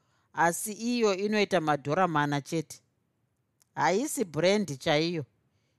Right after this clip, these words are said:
Inenge yakada kunorerekera kuwaini. Handiti unoziva waini inogadzirwa nemagrepi chaiwo iya? Ndiko kwakada kurerekera doro racho,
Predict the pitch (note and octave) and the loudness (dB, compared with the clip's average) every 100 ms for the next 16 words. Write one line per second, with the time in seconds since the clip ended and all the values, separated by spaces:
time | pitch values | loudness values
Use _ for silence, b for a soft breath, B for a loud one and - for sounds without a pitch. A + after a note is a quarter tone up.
0 | _ A3 C4+ C#4+ B3+ A#3 A#3 A#3+ B3+ B3 | _ -2 0 2 2 2 2 2 0 0
1 | A3 A3 G#3+ G3+ A3 F#3+ - D#3 E3 E3+ | 2 2 2 0 2 2 -2 -2 0 2
2 | D3+ C3 B2+ _ _ _ _ _ _ _ | 0 -4 -10 _ _ _ _ _ _ _
3 | _ _ - F3+ A3 F4 C#4+ C#4+ A3+ F3 | _ _ -4 -2 -4 -6 -2 -2 -2 0
4 | C#4 C4 C4+ B3 A3+ B3 F#3 E3+ D#3 E3 | 2 4 2 2 0 -2 0 0 0 -2
5 | E3 F3 A3+ - D#3+ F#3 G#3+ G3+ F#3 F3 | -2 0 -2 -2 0 0 -2 0 2 2
6 | G3 F3+ F3+ D#3 - _ _ _ _ _ | 2 0 0 -2 -6 _ _ _ _ _
7 | _ _ D3+ D#3+ D4 C#4 A3+ B3+ A3+ A#3+ | _ _ -10 -4 -4 0 0 2 2 2
8 | A#3 A3 G#3+ G#3+ A3+ A3+ A3 F3+ F3+ F3 | 2 0 0 -2 0 2 2 0 -2 -2
9 | F3 F#3 F#3+ - D3+ | 2 2 2 -4 -8